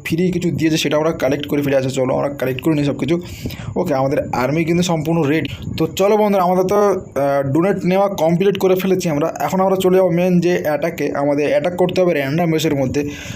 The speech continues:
আর আমরা এই অনেক দিন পর কিন্তু র্যান্ডম বেসের মধ্যে অ্যাটাক করতে চলে এসেছি, ঠিক আছে? আর আমাদের ফার্স্ট সার্চে এবং ফার্স্ট, আহ, পজিশনে ভালো একটা বেস পড়েছে এবং যেখানে আমাদের অনেক ভালো লুট রয়েছে, ঠিক আছে?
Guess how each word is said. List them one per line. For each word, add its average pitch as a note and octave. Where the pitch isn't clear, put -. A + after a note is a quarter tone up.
আর -
আমরা F3
এই F3
অনেক E3
দিন F3
পর D#3+
কিন্তু E3
র্যান্ডম D3
বেসের D#3
মধ্যে D#3+
অ্যাটাক C#3+
করতে D3
চলে D3
এসেছি, C#3+
ঠিক F#3
আছে? F3
আর C3+
আমাদের F3+
ফার্স্ট F3
সার্চে D#3+
এবং E3+
ফার্স্ট, -
আহ, -
পজিশনে D#3+
ভালো C3+
একটা D#3+
বেস D3
পড়েছে C#3+
এবং C#3+
যেখানে D#3+
আমাদের D#3+
অনেক D3+
ভালো D3
লুট C#3+
রয়েছে, B2
ঠিক E3
আছে? C#3